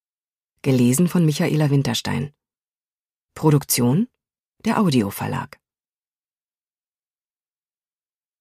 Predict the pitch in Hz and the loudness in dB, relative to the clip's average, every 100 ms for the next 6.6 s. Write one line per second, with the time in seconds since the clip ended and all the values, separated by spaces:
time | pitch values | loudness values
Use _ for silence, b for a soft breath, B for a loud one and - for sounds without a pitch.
0 | _ _ _ _ _ _ _ _ _ _ | _ _ _ _ _ _ _ _ _ _
1 | _ _ _ - 220 185 135 - - _ | _ _ _ 2 4 4 0 -6 -12 _
2 | _ _ _ _ _ _ _ _ _ _ | _ _ _ _ _ _ _ _ _ _
3 | _ _ _ _ _ _ _ _ _ _ | _ _ _ _ _ _ _ _ _ _
4 | _ _ _ 151 185 202 262 269 220 202 | _ _ _ 2 2 6 4 6 6 4
5 | 160 147 151 - 160 151 143 170 160 147 | 4 4 2 -2 -4 -2 0 2 4 4
6 | - 123 117 120 95 - | 0 -4 -2 -2 -4 -10